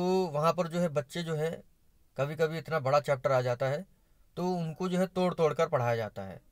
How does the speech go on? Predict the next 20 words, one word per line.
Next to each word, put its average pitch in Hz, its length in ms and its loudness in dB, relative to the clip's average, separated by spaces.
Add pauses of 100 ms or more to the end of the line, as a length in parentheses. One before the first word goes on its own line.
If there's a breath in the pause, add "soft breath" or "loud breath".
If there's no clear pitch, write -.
(360)
तो 131 40 -8
पहले 131 340 2
तो 190 140 4
हमें 196 160 2
पता 190 280 8
है 196 220 10
कि 202 280 -4 (240)
चैप्टर 160 320 6
जो 180 120 0
है 175 280 4 (1200)
बहुत 156 220 4
बड़ा 170 200 8
है, 165 80 6
हमने 160 200 0
पूरी 165 240 -4
समस्या 147 380 0
को 156 120 0
देख 156 200 2
लिया 151 200 4
है, 160 180 6